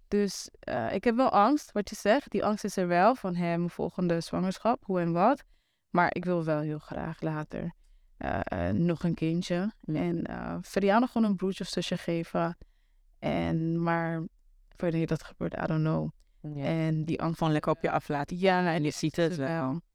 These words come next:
Speaker 1: Klopt, dus ik zou wel willen, maar I'm scared. <laughs>
Speaker 2: Ja, nee, dat is hartstikke
Speaker 1: Dat
Speaker 2: logisch.
Speaker 1: is
Speaker 2: Ik denk dat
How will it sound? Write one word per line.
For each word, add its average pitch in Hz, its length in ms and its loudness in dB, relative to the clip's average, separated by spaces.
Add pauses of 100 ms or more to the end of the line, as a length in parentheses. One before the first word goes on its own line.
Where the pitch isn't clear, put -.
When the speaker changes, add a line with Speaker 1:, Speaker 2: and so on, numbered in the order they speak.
(640)
Speaker 1:
Klopt, 160 360 -2
dus 165 200 -4 (340)
ik - 60 -20
zou 170 180 6
wel 170 180 2
willen, 170 360 0
maar 165 380 -4 (480)
I'm 170 100 -2
scared. - 580 -10
<laughs> - 20 -20
Speaker 2:
Ja, 127 360 0
nee, 131 160 0
dat 135 100 0
is 147 80 -4
hartstikke 147 400 -2
Speaker 1:
Dat 214 100 6
Speaker 2:
logisch. 170 160 0
Speaker 1:
is 175 60 -8
Speaker 2:
Ik 170 60 -6
denk 170 200 2
dat 170 120 0